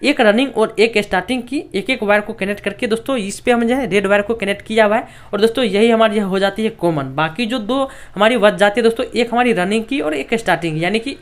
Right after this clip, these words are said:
इस दो वायर पे हमें जो है कैपेसिटर को कनेक्ट करनी होती है। फ्रेंड्स यहाँ पे आपको जो है कॉमन वायर जो होगी आपको यहाँ पे जो है अलग-अलग टाइप्स की कलर भी हो सकती है, यानी कि ब्लू भी हो सकती है, ब्लैक भी हो सकती है, येलो भी हो सकती है, यानी कि डिफरेंट कलर की हो सकती है।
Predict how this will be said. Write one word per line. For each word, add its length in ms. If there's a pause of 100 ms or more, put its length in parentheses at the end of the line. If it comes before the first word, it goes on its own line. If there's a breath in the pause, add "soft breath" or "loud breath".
इस 160
दो 180
वायर 160
पे 120
हमें 160
जो 80
है 80 (300 loud breath)
कैपेसिटर 400
को 140
कनेक्ट 320
करनी 220
होती 240
है। 140 (340 loud breath)
फ्रेंड्स 240
यहाँ 320
पे 220
आपको 260
जो 80
है 80
कॉमन 400
वायर 200
जो 140
होगी 300 (100)
आपको 280
यहाँ 180
पे 120
जो 100
है 60
अलग-अलग 460
टाइप्स 220
की 120
कलर 280
भी 120
हो 140
सकती 280
है, 80
यानी 180
कि 180
ब्लू 260
भी 120
हो 80
सकती 300
है, 200 (340 loud breath)
ब्लैक 260
भी 80
हो 60
सकती 340
है, 140
येलो 300
भी 100
हो 80
सकती 300
है, 80 (340 loud breath)
यानी 140
कि 80
डिफरेंट 380
कलर 180
की 200 (220)
हो 80
सकती 320
है। 140